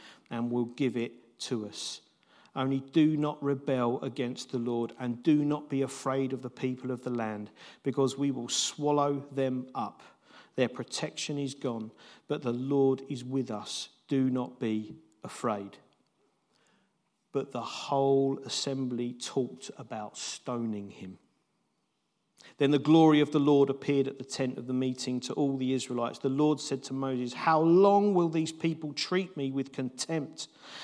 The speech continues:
How long will they refuse to believe in me? In spite of all the miraculous signs I have performed among them, I will strike them down with a plague and destroy them,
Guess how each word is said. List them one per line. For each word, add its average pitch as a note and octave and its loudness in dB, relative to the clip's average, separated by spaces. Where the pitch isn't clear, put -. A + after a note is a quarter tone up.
How F3+ 8
long G#3 8
will F#3+ 6
they E3+ 4
refuse F#3+ 2
to D#3+ -2
believe E3 2
in B2 0
me? A#2+ -4
In E3 2
spite F3 4
of E3 2
all G#3 4
the G3 4
miraculous F#3 2
signs D#3+ -2
I D3+ 0
have D3 -4
performed D#3 0
among D#3 2
them, B2+ -4
I E3+ 6
will C#3 0
strike E3 -2
them D#3 -2
down D#3 -2
with D3 2
a C#3 -2
plague D3+ -2
and C#3 -4
destroy D#3+ 0
them, A#2+ -2